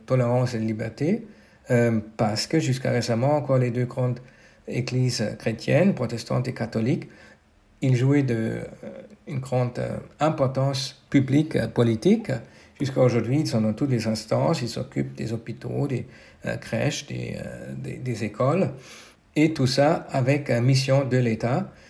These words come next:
Et jusqu'à aujourd'hui, on a dans certaines régions, euh, les crucifixes, la croix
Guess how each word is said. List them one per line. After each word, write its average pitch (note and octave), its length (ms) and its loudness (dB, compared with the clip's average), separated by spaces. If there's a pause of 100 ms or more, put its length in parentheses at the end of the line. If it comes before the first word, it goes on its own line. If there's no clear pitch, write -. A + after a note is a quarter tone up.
(220)
Et D3 340 2 (460)
jusqu'à C3 320 0
aujourd'hui, A2+ 540 2
on A2+ 100 2
a B2+ 300 0 (400)
dans A#2+ 120 -4
certaines A#2 360 -2
régions, A#2 520 0 (440)
euh, - 260 -8 (360)
les B2+ 180 0
crucifixes, - 840 -4 (320)
la B2 160 0
croix C3 460 -4